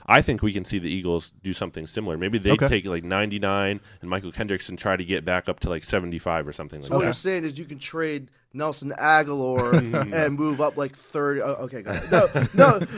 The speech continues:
Speaker 3: no. It, it, it's just, it, it's this. I'm trying to think. Like, I mean, obviously, it's the thing where you can't have enough linemen 'cause you saw last year. Like, I mean, once Lane,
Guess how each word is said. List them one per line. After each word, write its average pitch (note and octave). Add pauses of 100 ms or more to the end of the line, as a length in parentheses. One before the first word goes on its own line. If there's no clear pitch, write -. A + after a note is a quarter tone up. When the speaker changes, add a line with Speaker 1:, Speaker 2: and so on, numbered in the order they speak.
Speaker 3:
no. C4+
It, G#3+
it, G#3
it's -
just, A3
it, A#3
it's F#3
this. B3+
I'm A3+
trying C#4+
to A#3
think. D3+
Like, D3+
I E3+
mean, F3 (340)
obviously, G#3+
it's E3
the E3
thing D#3+
where D3+
you C#3
can't E3+
have D#3
enough C3+
linemen G#2
'cause C#3
you C3+
saw G3+
last C3
year. A#2
Like, A2+
I A#2+
mean, B2
once C3+ (320)
Lane, D#3+